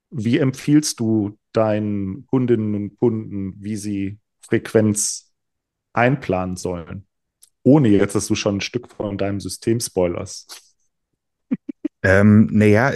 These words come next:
Speaker 2: es ist halt so ein bisschen, äh, beim, beim Content so ein bisschen, äh, Trial and Error und Use Cases aus der Vergangenheit.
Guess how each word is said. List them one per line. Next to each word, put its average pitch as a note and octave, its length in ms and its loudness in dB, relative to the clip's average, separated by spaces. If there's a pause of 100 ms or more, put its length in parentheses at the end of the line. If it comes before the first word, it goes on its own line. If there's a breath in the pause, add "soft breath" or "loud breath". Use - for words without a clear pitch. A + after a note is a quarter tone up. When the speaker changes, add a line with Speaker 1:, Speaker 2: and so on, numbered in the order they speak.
(140)
Speaker 2:
es G2 140 -6
ist A#2+ 140 0
halt C3+ 120 4
so A2 100 4
ein A2+ 100 8
bisschen, C3 600 2
äh, A2 540 -2
beim, G#2 220 -4
beim G#2 180 -2
Content A#2 380 -4
so A#2 80 -2
ein A2 40 0
bisschen, A#2 600 2
äh, G1+ 300 -14
Trial G#2+ 440 0
and G2+ 200 -2
Error B2+ 520 0
und A#2+ 480 0
Use A2 460 0
Cases A#2+ 380 0
aus G#2 160 -4
der A#2 100 -2
Vergangenheit. F2 640 -2